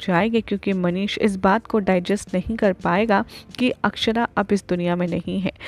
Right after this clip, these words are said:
साथ ही साथ उसे इस बात का भी काफ़ी ज़्यादा कन्फ्यूजन होगा कि आखिर कैसे। मनीष को ये नहीं पता कि अभीरा और इसका कनेक्शन था अक्षरा का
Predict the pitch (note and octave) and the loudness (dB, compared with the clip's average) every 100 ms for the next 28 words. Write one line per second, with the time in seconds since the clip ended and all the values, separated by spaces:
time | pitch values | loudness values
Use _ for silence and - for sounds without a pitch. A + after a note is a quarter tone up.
0 | - - - B3+ B3 C#4+ - - C4 - | -12 -6 4 4 4 2 0 -2 -2 -4
1 | A3+ A3+ G3+ - G3 G#3+ - G#3+ A3 G#3+ | 0 0 0 0 0 0 0 0 0 0
2 | G3 - G3+ F#3+ F#3 F#3 - - - A3 | -2 0 -2 0 0 0 -4 -10 -2 -2
3 | A3 A3+ A3+ A#3 B3+ A#3 A#3+ G#3+ G3 A3+ | 0 0 0 2 2 2 2 2 0 -2
4 | - - - A#3 G#3 G#3+ A#3 A3 - E3 | -8 -18 -2 2 4 4 2 2 0 -2
5 | G3 F#3+ E3+ - - - - - - - | 2 0 0 -8 -18 -20 -20 -20 -20 -6
6 | G3+ G3 G3+ G#3 B3+ - - - - - | 2 4 4 2 0 -2 -6 -12 -14 -2
7 | - C4 A3+ G#3+ B3+ C#4 C4+ A3+ G#3 A#3 | 6 6 6 4 4 4 4 4 2 2
8 | C4 - G3+ G3+ G#3+ G#3+ - - G3 G#3 | 0 2 2 4 2 4 2 6 6 6
9 | A3 - G#3 - A3 G#3 F#3+ F#3+ - A#3+ | 2 -2 -2 -2 0 0 0 -2 -2 0
10 | A#3 G3+ G3 - - G#3+ G3+ E3 | 2 2 2 0 0 2 2 0